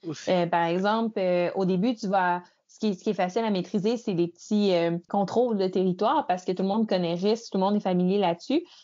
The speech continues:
Speaker 1: Ouais.
Speaker 2: Mais tu vas pas commencer par jouer à Rising Sun. Si tu vas y aller, tu vas jouer avec, euh, A Small World, par exemple. Tu vas expérimenter avec des petits jeux comme ça.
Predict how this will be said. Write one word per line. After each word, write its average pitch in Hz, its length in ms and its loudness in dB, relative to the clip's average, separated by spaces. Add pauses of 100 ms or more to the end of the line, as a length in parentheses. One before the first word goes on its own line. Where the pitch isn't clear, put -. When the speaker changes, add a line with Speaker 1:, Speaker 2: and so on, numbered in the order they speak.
Speaker 1:
Ouais. 131 120 -2
Speaker 2:
Mais 220 220 4
tu 170 120 -18
vas 170 80 0
pas 214 120 -2
commencer 208 460 0
par 185 220 0
jouer 196 240 0
à 190 80 2
Rising 175 420 0
Sun. 240 320 -4
Si 220 160 -10
tu - 120 -6
vas 185 100 0
y 180 80 2
aller, 180 240 2
tu - 100 -8
vas 175 120 4
jouer 180 280 2
avec, 170 300 0
euh, 165 260 0
A 170 120 -2
Small 165 340 0
World, 190 380 0
par 175 180 -2
exemple. 180 400 -2
Tu 196 140 -4
vas 170 160 2
expérimenter 170 640 -2
avec 170 200 0
des 165 100 0
petits 180 220 -2
jeux 185 160 2
comme 170 220 -2
ça. 214 260 0